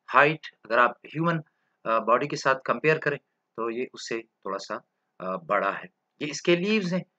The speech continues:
और आजकल इसको ornamental, अ, purpose इसके लिए इस्तेमाल करते हैं। Ornamental, अ, ornamental purpose का मतलब ये है कि decoration के लिए लॉन्स वगैरह में, अ, इसको इस्तेमाल किया जा सकता है।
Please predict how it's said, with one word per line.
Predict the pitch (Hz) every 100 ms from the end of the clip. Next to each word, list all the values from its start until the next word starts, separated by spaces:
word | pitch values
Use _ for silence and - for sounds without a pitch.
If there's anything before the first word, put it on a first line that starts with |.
| _ -
और | 120 120 120 120 -
आजकल | 131 - 131 127
इसको | 123 - 120 -
ornamental, | 120 120 151 214 185 117 87 _ _ _ -
अ, | 98
purpose | 95 113 - 110
इसके | 98 - 95
लिए | 92
इस्तेमाल | - 120 131
करते | - 113 101
हैं। | 107 - _ _ -
Ornamental, | 139 160 185 175 156 151 _ -
अ, |
ornamental | 127 120 131 131 165 175 147
purpose | 131 123 123
का | - 113
मतलब | - 110
ये | 110
है | 113 151 _ _ _
कि | 110 107 101 90
decoration | 101 - 104 104 107
के | 104 107
लिए | 98
लॉन्स | 101 110 127 127
वगैरह | 120 107 107
में, | 104 95
अ, | - _ _ _ 92 98
इसको | - 101
इस्तेमाल | 95 - 113
किया | 175 - - 95 92
जा | 87
सकता | - _
है। | 95